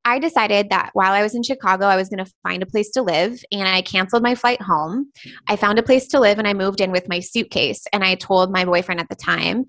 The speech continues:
or my ex, I guess, that I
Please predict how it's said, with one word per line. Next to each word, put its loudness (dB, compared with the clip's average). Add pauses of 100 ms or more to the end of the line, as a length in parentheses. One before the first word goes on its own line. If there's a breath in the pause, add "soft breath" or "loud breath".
(400 loud breath)
or 4
my 0
ex, -2
I 0
guess, -4 (300 soft breath)
that 0 (160)
I 4